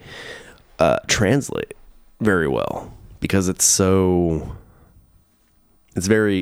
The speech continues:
it's viciously me. You know what I mean? Uh, all the other episode types hold a purpose and provide a source of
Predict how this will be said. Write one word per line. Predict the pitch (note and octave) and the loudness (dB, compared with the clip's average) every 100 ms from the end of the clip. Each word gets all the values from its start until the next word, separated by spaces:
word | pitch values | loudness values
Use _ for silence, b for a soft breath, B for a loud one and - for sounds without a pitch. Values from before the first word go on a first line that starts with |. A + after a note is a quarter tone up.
| - | -4
it's | D#2+ | -4
viciously | F#2 G#2+ F#2+ - E2 | 0 0 0 0 -2
me. | C#2+ A#1 - - - _ - | -2 -4 -8 -12 -20 _ -2
You | F2 | 2
know | F2+ | 4
what | F2+ | 2
I | |
mean? | E2+ F2 F2 B B B B B B _ _ _ - | 2 0 0 B B B B B B _ _ _ -8
Uh, | - A#1 A1 G1+ - - - _ _ - | -4 -2 -2 -4 -8 -12 -18 _ _ -2
all | E2+ D#2+ A#2 | 0 2 4
the | A2+ | 4
other | G#2 E2 | 2 2
episode | F2 F2 - E2 | 0 0 -2 0
types | E2 D#2 - | 0 0 -2
hold | - - F#2+ F2+ | -4 0 0 2
a | - | 0
purpose | - E2 - - - - - - | 0 0 -2 -2 0 0 -2 -2
and | E2 | -2
provide | - F2 D#2+ D#2 D#2 D#2 D2 C#2+ C2+ C#2+ b b b b b b _ | 0 -2 -2 0 2 2 0 0 -2 -8 b b b b b b _
a | E2+ | -2
source | - - F#2 F2+ E2+ - - | 0 2 2 2 2 0 0
of | - D2 D2 C#2+ C#2+ - | 0 2 0 -2 -6 -10